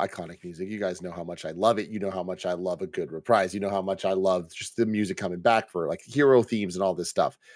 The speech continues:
I really, really love Steven Spielberg just allowing John Williams to go ham and then just being like, "Eh, did you like that moment?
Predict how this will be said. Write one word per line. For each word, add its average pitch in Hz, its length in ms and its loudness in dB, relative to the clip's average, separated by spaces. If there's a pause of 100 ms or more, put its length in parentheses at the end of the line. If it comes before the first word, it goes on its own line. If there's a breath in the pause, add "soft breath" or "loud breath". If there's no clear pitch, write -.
(580 soft breath)
I 370 220 8 (260)
really, 123 580 0 (240)
really 104 540 4
love 85 480 0 (560)
Steven 180 360 -2
Spielberg 107 680 4
just 117 180 0
allowing 101 460 2
John 98 280 2
Williams 92 380 -2
to 92 100 -10
go 90 200 -2
ham 85 400 -8 (400 loud breath)
and 135 120 2
then 135 100 4
just 120 120 0
being 135 180 4
like, 127 280 4 (560)
"Eh, 131 80 0 (180)
did 117 140 0
you 127 80 8
like 135 140 4
that 147 180 6
moment? 156 260 4